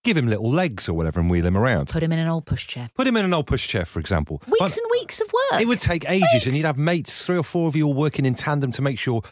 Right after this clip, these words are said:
Speaker 1: the guy looked like a human figure. Nowadays, like, let's just take last year's, uh, Bonfire Night, for example.
Speaker 2: Mm.
Speaker 1: Some of the guys that were going around, it was just a pillow with a face on it.
Speaker 2: Oh,
Speaker 1: Not even any
Speaker 2: terrible.
Speaker 1: clothing.
Speaker 2: Yeah, was it a pillow with just felt pen?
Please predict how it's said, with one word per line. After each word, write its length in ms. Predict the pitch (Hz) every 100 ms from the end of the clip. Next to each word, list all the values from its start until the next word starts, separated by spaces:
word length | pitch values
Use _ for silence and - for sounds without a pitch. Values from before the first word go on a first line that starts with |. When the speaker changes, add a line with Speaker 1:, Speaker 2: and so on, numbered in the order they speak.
| -
Speaker 1:
the 80 | 156
guy 180 | 190
looked 160 | 185 131
like 160 | 117 117
a 40 |
human 440 | - 143 127 120
figure. 460 | 113 - 87 - - _ _ _ _ _ _ _ _ _ _ -
Nowadays, 680 | 110 208 226 110 80 98 113
like, 100 | -
let's 200 | 139 135
just 200 | - -
take 180 | 127 95
last 340 | 113 139 -
year's, 460 | 107 82 76 - - -
uh, 240 | 98 85 -
Bonfire 480 | 92 104 95 87
Night, 160 | 82 87
for 100 | -
example. 300 | 85 80 117
Speaker 2:
Mm. 340 | - 160 156
Speaker 1:
Some 240 | 143 233 196
of 60 |
the 80 | 107
guys 340 | 101 127 90 -
that 100 | 82
were 60 |
going 220 | - 82
around, 320 | 78 98 67 71
it 60 | 147
was 100 | 147
just 220 | 170 - _ _
a 100 | -
pillow 360 | - - 87 90
with 140 | 87
a 40 | 104
face 340 | - 147 -
on 80 | 87
it. 80 | 82
Speaker 2:
Oh, 520 | 196 196 185 180 170
Speaker 1:
Not 140 | 170 170
even 200 | 117 110
any 120 | 117
Speaker 2:
terrible. 140 | 180 175
Speaker 1:
clothing. 360 | 208 165 - 65
Speaker 2:
Yeah, 280 | 190 185 180
was 180 | 185 220
it 80 | -
a 40 |
pillow 340 | - 240 220
with 200 | 208 196
just 260 | - 208 - _ _ -
felt 180 | 208 160
pen? 200 | 143